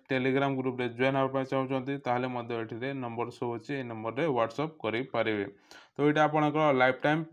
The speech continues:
ପେଡ୍ ପି ଡି ଏଫ୍ ଗ୍ରୁପ୍ ରହିବ। ତ ଏଇଟା ଆପଣଙ୍କୁ ପୁରା ଲାଇଫ୍ ଟାଇମ୍ ପାଇଁ ପି ଡି ଏଫ୍ ଟା ମିଳିବ। ଦେନ୍ ଯିବା ନେକ୍ସଟ କ୍ୱେଶ୍ଚିନ୍ ଆଡ଼କୁ। ତ ନେକ୍ସଟ କ୍ୱେଶ୍ଚନ ଅଛି, ସେଣ୍ଟ୍ରାଲ ବୋର୍ଡ ଅଫ ଫିଜିକାଲ ଏଜୁକେସନ ଆଣ୍ଡ ରିକ୍ରିଏସନ ସୁଇଟେଡ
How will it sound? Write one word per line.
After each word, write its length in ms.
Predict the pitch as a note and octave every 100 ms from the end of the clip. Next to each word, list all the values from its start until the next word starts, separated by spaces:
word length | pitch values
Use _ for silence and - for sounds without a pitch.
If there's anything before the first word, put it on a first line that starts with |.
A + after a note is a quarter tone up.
| -
ପେଡ୍ 320 | C3 C#3+ C#3+ - _ _ _ _ _ C#3
ପି 100 | C3
ଡି 100 | C#3+
ଏଫ୍ 180 | D#3+ C#3+
ଗ୍ରୁପ୍ 260 | C#3+ D3
ରହିବ। 340 | C#3+ C3+ C#3 D3 D3
ତ 80 | C#3
ଏଇଟା 260 | C3 C3 D3
ଆପଣଙ୍କୁ 440 | C#3 C#3 C3+ C3 D#3+ D#3 -
ପୁରା 200 | C3+ C3
ଲାଇଫ୍ 300 | A#2+ A#2+ A#2
ଟାଇମ୍ 180 | C3+ C#3
ପାଇଁ 200 | C3 C#3+
ପି 220 | D#3 B2+
ଡି 100 | A#2+
ଏଫ୍ 140 | A#2 -
ଟା 100 | C#3+ B2+
ମିଳିବ। 420 | B2+ G#2+ G#2 G2+ A2+ _ _ - - _ A#2+
ଦେନ୍ 240 | C#3 D#3+
ଯିବା 220 | D#3 E3
ନେକ୍ସଟ 280 | D3 C#3+ -
କ୍ୱେଶ୍ଚିନ୍ 400 | - C#3+ - D3+
ଆଡ଼କୁ। 280 | D3+ D3 D#3 G#3 - _ _ _ _ _ _ _ _ _ -
ତ 60 | C3+
ନେକ୍ସଟ 320 | C#3 F3 -
କ୍ୱେଶ୍ଚନ 320 | F3 E3 E3 D3
ଅଛି, 120 | C#3+
ସେଣ୍ଟ୍ରାଲ 520 | D3+ - C#3 C#3+ E3+ E3
ବୋର୍ଡ 240 | C#3+ D#3
ଅଫ 100 | D#3 D#3
ଫିଜିକାଲ 360 | C3 A#2+ C3 D3+
ଏଜୁକେସନ 380 | D3 C#3 C#3 D3 C#3
ଆଣ୍ଡ 140 | D3 B2+
ରିକ୍ରିଏସନ 480 | B2+ C3 C3 B2+ C3+
ସୁଇଟେଡ 480 | C3 B2 A2+ A#2